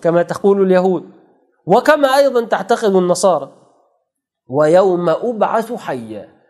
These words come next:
لأنه سيبعث مع الأنبياء والمرسلين، مع أولياء الله المتقين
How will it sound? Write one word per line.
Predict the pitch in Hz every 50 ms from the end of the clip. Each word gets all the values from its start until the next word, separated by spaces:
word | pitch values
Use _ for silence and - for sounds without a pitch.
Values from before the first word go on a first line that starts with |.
| _ _ _ -
لأنه | 135 135 139 147 170 170 165 151
سيبعث | 131 - 135 147 180 170 147 113 135 131 -
مع | 139 139 107 131
الأنبياء | 139 - 139 151 147 135 147 160 170 170 151 156
والمرسلين، | 151 147 147 147 139 143 - - 156 175 214 214 196 139 104 - - - - _ _ _ _ _ _ _ _ -
مع | 135 - 131 143
أولياء | 151 165 165 175 202 214 190
الله | 190 190 214 214 196
المتقين | 190 180 180 180 - 202 185 - 247 254 269 247 202 - 113 - -